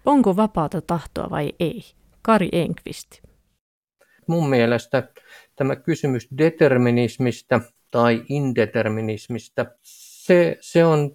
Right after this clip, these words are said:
Speaker 2: jossain mielessä epäoleellinen sen vapaan tahdon olemisen tai sen, sen kysymyksen kanssa. Ja itse asiassa niinkö jo tuhatkuusisataaluvulla oli tämmönen Thomas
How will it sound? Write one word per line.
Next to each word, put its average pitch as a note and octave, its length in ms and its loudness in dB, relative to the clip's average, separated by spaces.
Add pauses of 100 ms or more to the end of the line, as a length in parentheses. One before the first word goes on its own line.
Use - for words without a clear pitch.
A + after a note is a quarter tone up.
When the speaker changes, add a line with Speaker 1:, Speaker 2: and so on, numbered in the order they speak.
Speaker 2:
jossain D#3+ 480 2
mielessä C3+ 420 -2
epäoleellinen A2 1040 0
sen G#2+ 200 -8
vapaan A2 420 0
tahdon A#2+ 520 -10 (680)
olemisen A#2+ 640 -4 (180)
tai A2 160 -4
sen, G#2+ 320 -6
sen A#2 220 0
kysymyksen B2 680 -4
kanssa. - 560 -14 (600)
Ja D3 120 6
itse F#3 320 2
asiassa D#3 600 2
niinkö D3 540 0
jo D3+ 220 0
tuhatkuusisataaluvulla C3 1500 -2
oli A#2+ 120 -2
tämmönen B2 380 -6
Thomas C3 440 0